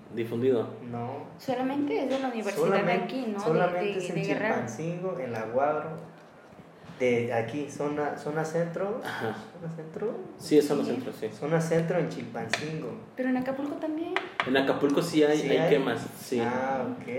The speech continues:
Speaker 1: Pero, por ejemplo, ¿alguien sabe si la unam hace quemas?
Speaker 2: ¿La unam?
Speaker 3: Tienen otro nombre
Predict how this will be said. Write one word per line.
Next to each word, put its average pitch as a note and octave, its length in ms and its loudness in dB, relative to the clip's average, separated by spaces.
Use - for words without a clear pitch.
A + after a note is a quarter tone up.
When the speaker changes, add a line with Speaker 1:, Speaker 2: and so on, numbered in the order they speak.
Speaker 1:
Pero, D#3+ 460 12
por C#3+ 140 8
ejemplo, C#3 340 4
¿alguien D#3+ 320 6
sabe G3 240 6
si D#3 220 0
la C3 120 4
unam A#2+ 400 2
hace G3+ 200 2
quemas? B3 460 -2
Speaker 2:
¿La A#2+ 100 -4
unam? B2 200 0
Speaker 3:
Tienen D4+ 320 2
otro D4 260 -2
nombre A3 340 -2